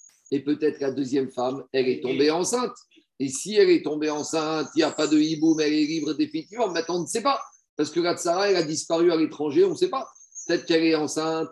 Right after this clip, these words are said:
et peut-être qu'elle a mis au monde un enfant, et peut-être ça, et peut-être ça, et peut-être rien du tout. Alors, qu'est-ce qui se passe, la pauvre, avec celle qui est restée à Paris ? Si la Tzara, elle est enceinte, donc ça veut dire que son mari a des enfants. Si son mari a des enfants, donc celle de Paris, elle est dispensée du hiboum.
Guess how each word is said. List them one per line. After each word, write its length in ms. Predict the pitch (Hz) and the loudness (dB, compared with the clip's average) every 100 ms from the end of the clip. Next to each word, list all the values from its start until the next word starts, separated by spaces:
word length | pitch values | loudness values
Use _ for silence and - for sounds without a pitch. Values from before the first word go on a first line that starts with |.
| - | 0
et 120 | 262 | 2
peut-être 200 | 196 196 | 2 2
qu'elle 160 | 160 151 | 2 2
a 60 | |
mis 140 | 151 156 | 2 0
au 40 | |
monde 220 | 151 147 | -2 -2
un 80 | 151 | -2
enfant, 520 | 156 - 165 160 165 - | -2 -2 -2 0 -4 4
et 120 | 185 | 4
peut-être 260 | - 160 - | 6 -2 -2
ça, 280 | 156 151 151 | -2 -2 -2
et 60 | |
peut-être 240 | - 135 - | -2 -4 -2
ça, 200 | 147 156 | -2 -2
et 100 | - | -2
peut-être 160 | 147 | -6
rien 120 | 156 | -2
du 140 | 170 190 | -2 -2
tout. 200 | 262 - _ _ _ | -4 -6 _ _ _
Alors, 220 | 147 165 | 0 2
qu'est-ce 180 | 185 185 | 0 -2
qui 100 | 170 | -6
se 80 | - | -2
passe, 240 | 185 156 | -2 0
la 80 | 165 | -2
pauvre, 200 | 170 170 | 0 2
avec 120 | 156 156 | 2 2
celle 160 | 156 | 0
qui 80 | 151 | 0
est 40 | |
restée 180 | 151 151 | -2 -2
à 60 | 143 | -2
Paris ? 220 | 135 113 - _ _ | -2 -4 -10 _ _
Si 260 | 233 277 | 2 4
la 160 | 240 175 | 6 2
Tzara, 340 | - 160 160 156 | 2 2 4 4
elle 60 | |
est 20 | 156 | 2
enceinte, 640 | 151 143 160 156 151 - | -2 -4 -4 -2 -4 -4
donc 140 | 143 | -4
ça 60 | 151 | -2
veut 60 | 147 | -2
dire 100 | 139 | -2
que 60 | |
son 80 | 147 | 0
mari 240 | 143 147 | 2 2
a 60 | 147 | 2
des 140 | 147 196 | 4 2
enfants. 280 | 170 - _ _ _ | 0 -8 _ _ _
Si 200 | 269 240 | 0 2
son 140 | 180 | 2
mari 240 | 165 165 165 | 0 2 2
a 60 | |
des 140 | 151 147 | 2 0
enfants, 380 | 156 151 156 156 | -4 -4 -4 -2
donc 140 | 151 | -2
celle 140 | 151 | 0
de 80 | 151 | 0
Paris, 280 | 147 151 160 | 0 2 2
elle 80 | 151 | 2
est 60 | |
dispensée 600 | 147 143 - 147 139 151 | 0 -4 -6 -6 0 0
du 140 | 143 160 | 2 2
hiboum. 380 | 262 208 123 | 2 4 0